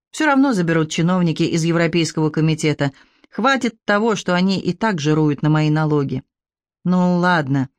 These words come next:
с Европейского комитета хоть шерсти клок», бормотал я себе под нос, переворачивая величественные страницы.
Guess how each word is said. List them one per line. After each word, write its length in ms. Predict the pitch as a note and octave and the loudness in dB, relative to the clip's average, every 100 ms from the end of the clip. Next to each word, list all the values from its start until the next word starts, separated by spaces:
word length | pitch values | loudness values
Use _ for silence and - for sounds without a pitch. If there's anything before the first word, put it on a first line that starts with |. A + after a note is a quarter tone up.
| _ _ _ _ | _ _ _ _
с 120 | - | -4
Европейского 760 | E3+ F#3 F#3 A#3+ A3+ G#3+ G3+ F#3 | 0 0 0 0 0 0 0 0
комитета 760 | F3+ F#3+ F3 - A3 A3 D#3+ D3+ - _ | -2 -2 0 0 -2 0 0 -2 -8 _
хоть 220 | - E3 | -4 -4
шерсти 440 | - G#3 F3+ - F#3+ | -2 -2 -2 -2 -4
клок», 340 | G3+ F3+ B2+ | 0 0 -2
бормотал 460 | C3 C#3+ C#3+ D#3+ D3+ | -2 0 0 2 2
я 120 | D3+ | 0
себе 260 | D3+ D3 | 0 -2
под 260 | C#3+ G3 G3 | -2 -2 0
нос, 220 | F#3 F3+ _ _ _ - | -2 -4 _ _ _ -6
переворачивая 760 | D#3+ E3 G3 G#3+ G3 F3+ E3+ | -2 2 2 0 -2 -2 0
величественные 680 | D#3+ F#3+ G3+ F3+ F3+ F3 E3+ | 0 -2 -2 -4 -2 0 0
страницы. 720 | D#3+ F3 F3+ F3+ D#3+ - C3+ | -2 -2 0 0 -2 -6 -10